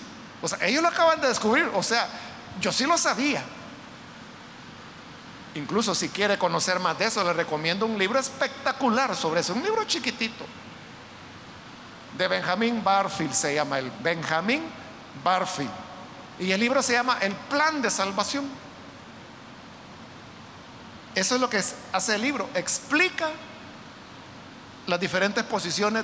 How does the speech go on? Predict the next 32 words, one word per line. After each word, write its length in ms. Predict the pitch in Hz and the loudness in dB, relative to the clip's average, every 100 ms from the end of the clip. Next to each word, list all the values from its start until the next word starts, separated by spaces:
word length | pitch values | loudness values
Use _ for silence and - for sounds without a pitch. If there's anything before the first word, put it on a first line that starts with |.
| 170 | 0
del 320 | 226 233 233 - | 2 2 0 0
calvinismo. 800 | 202 190 180 170 185 156 143 135 | 0 0 -2 -2 0 -2 -4 -2
Ese 180 | 151 190 | 2 2
libro, 180 | 196 240 | 4 2
hermano, 260 | 220 247 220 | 4 4 4
yo 120 | 190 | 2
lo 100 | 208 | 0
tengo 400 | 202 202 220 233 | 0 0 0 0
desde 240 | 220 202 | 0 0
hace, 300 | 208 220 214 214 - - - - - - - - - - - - - - - - - | 0 -2 -4 -8 -14 -16 -16 -16 -16 -16 -16 -16 -16 -16 -18 -16 -16 -16 -16 -10 -4
hasta 200 | 156 170 | 0 2
amarillo 420 | 170 196 277 202 | 4 6 6 6
está 200 | - 180 | 4 2
allá, 200 | 202 226 - - - - | 0 -2 -6 -14 -14 -10
o 40 | - | -6
sea, 120 | 147 | 0
tengo 280 | 175 185 185 | 0 4 4
décadas 400 | 220 185 165 156 | 4 4 0 -2
de 100 | 156 | -4
tenerlo. 460 | 180 247 277 - - - - - - - - - - 196 | -6 -6 -8 -10 -12 -14 -16 -16 -16 -16 -16 -16 -6 0
Y 100 | 220 | 2
me 140 | 214 | 2
parece, 420 | 214 208 196 - | 2 2 2 2
es 160 | 214 - - | 0 0 2
fabuloso, 640 | 208 226 269 330 - 185 | 2 4 6 6 4 4
a 120 | 170 147 | 2 2
mí 120 | 247 | 0
me 80 | 190 | -2
encanta 380 | 180 208 190 | 0 0 0
ese 160 | 175 170 | 0 0
libro, 260 | 196 233 165 | 0 -2 -6
hermano. 260 | - - | -8 -10